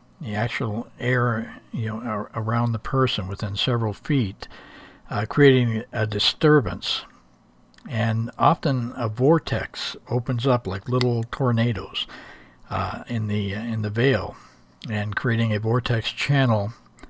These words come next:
in the dimensional buffering zone between the physical world and the world of spirit. These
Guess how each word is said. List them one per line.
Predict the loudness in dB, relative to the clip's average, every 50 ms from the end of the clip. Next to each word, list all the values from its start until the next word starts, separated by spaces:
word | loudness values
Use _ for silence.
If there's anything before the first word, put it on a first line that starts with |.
| -20 -20 -20 -20 -20 -20 -20 -20 -20 -20 -18 -6
in | -2 -2 0 2
the | 2 0 0 0 0 -2
dimensional | -2 0 0 2 2 2 2 2 0 0 2 0 0 -2
buffering | -2 0 4 4 4 4 4 2 2 2 0 -2
zone | -2 -2 -2 -4
between | -4 -6 -6 -4 -2 -2 -2 -2
the | -2
physical | -2 -2 0 0 -2 -2 -4 -6 -4
world | -4 -2 -2 -2 -4 -4 -6 -6
and | -6 -6
the | -4
world | -4 -4 -4 -4 -6 -8 -8
of | -6 -6
spirit. | -6 -4 0 2 4 4 4 0 -4 -12 -18 -20 -20 _ _ _ _ _ _ _ -20 -20 _ _ _ _ -20 _ -20 _ _ _ _ _ _ _ _ _ -20 -20 -20 -20 _ -4
These | -2 2 4 6 6 6 6 4 2 0 -4